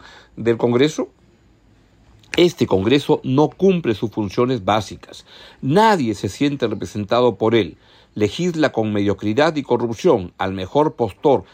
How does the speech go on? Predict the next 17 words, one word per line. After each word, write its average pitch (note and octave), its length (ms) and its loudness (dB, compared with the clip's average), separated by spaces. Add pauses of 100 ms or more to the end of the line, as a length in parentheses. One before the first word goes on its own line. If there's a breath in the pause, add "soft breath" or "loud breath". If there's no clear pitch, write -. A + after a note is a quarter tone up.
(220 soft breath)
fiscaliza B2+ 680 -2
de A#2+ 120 0
manera A#2+ 260 -2
interesada B2+ 680 -2 (240 loud breath)
y B2+ 100 -4
el A#2+ 100 2
control E3+ 440 2
político D#3 580 -2
lo A#2 160 2
realiza A#2+ 480 -4
con F#2 200 -8
trampa A2+ 520 -2 (140)
y G#2+ 80 -12
como G2 260 -2
u-, B2+ 200 0 (120)
una D3 300 -2
oposición A#2 680 -2